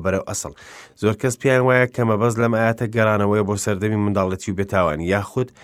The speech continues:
ببیتە کەسێکی منداڵ لە هەڵسوکەوتت بۆ ئەوەی بچیتە نێو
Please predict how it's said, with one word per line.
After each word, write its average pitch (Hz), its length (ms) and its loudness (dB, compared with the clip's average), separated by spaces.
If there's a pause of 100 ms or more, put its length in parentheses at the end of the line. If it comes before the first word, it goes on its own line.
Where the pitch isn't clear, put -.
(560)
ببیتە 123 400 -2
کەسێکی 139 480 -4
منداڵ 135 380 2
لە 131 100 2
هەڵسوکەوتت 127 680 -4
بۆ 127 100 2
ئەوەی 123 180 4
بچیتە 120 360 -6
نێو 113 120 2